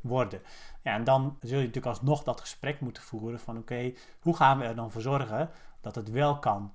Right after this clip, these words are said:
binnen de ruimte die we hebben? Nou, ik wens je daar heel veel succes mee. Eh, zorg in ieder geval altijd dat je die kaders scherp krijgt,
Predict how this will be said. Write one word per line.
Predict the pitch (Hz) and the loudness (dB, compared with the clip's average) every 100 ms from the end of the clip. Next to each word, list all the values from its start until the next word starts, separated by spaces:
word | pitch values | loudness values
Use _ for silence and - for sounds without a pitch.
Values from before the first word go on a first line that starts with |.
| - | -14
binnen | - 98 127 127 117 | -12 -4 -2 -2 -4
de | 107 | -4
ruimte | 107 107 110 101 104 - - | -4 -4 -6 -8 -10 -12 -12
die | 107 101 107 | -10 -8 -8
we | 104 | -8
hebben? | 95 92 - _ _ - - - - | -12 -14 -20 _ _ -20 -20 -18 -4
Nou, | 107 | -2
ik | 143 | 0
wens | 143 | 0
je | 147 | 2
daar | 139 | 2
heel | 143 | 2
veel | 143 | 0
succes | 139 - 180 180 | -4 0 0 2
mee. | 190 208 277 - - - | 2 0 0 -12 -20 -8
Eh, | - 131 | 0 2
zorg | 123 202 208 | 8 8 8
in | 180 | 4
ieder | 160 | 2
geval | - 131 | 4 4
altijd | 156 185 180 143 127 - | 6 6 8 6 6 0
dat | 139 135 131 - - - | 0 2 2 0 -20 -16
je | - 131 127 | -4 -2 -2
die | 113 123 | -4 -2
kaders | 131 127 113 - - - | 2 2 0 -8 -12 -14
scherp | - - 175 196 | -6 -2 -2 0
krijgt, | 180 175 202 196 - | 6 8 8 4 -8